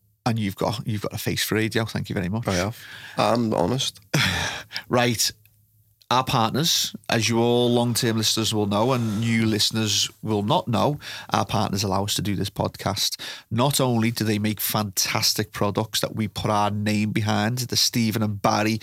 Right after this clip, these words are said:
Speaker 1: and M P K name, uh, we guarantee that these products you'll be happy with. But not only that, these companies are not on this podcast to try and sell more products.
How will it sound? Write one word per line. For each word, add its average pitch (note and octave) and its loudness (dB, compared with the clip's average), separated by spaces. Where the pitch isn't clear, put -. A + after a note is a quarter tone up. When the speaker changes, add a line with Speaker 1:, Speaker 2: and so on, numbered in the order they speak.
Speaker 1:
and A2+ 0
M A2 0
P A2+ 0
K A2 -2
name, G#2+ 0
uh, G#2 0
we G#2+ -4
guarantee G#2 -2
that G#2 -4
these G#2 -4
products - -4
you'll G2+ 0
be A2+ -4
happy G#2 0
with. A2 -2
But - -4
not E3+ 2
only A2+ 2
that, G2+ -2
these C3 2
companies G#2 -2
are A2+ 0
not C3+ 0
on A2+ 2
this A2+ 0
podcast - -2
to - -4
try G2 2
and G2 0
sell F#2+ 0
more G2 -2
products. - -2